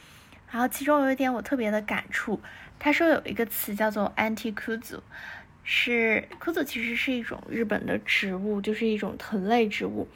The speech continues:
它生长非常快，需要依附树，又有点寄生，寄生的感觉吧，就会把树，嗯，缠死。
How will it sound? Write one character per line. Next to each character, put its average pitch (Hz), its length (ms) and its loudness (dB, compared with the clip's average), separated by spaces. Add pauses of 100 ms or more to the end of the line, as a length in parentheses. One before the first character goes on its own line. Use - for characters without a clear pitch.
(340)
它 - 160 0
生 247 260 4
长 233 280 4
非 226 140 -2
常 202 180 -2
快， 214 400 0
需 220 220 -2
要 220 160 2
依 220 180 -2
附 226 240 -2
树， - 340 0 (380)
又 302 120 6
有 294 60 8
点 269 300 2
寄 285 180 4
生， 277 320 0 (220)
寄 277 200 2
生 254 520 -2 (300)
的 214 80 -2
感 202 240 -4
觉 - 180 -6
吧， - 180 -4
就 233 120 -6
会 226 160 2
把 196 280 0 (240)
树， 226 440 -2 (560)
嗯， 202 440 2
缠 190 400 -4
死。 - 260 -6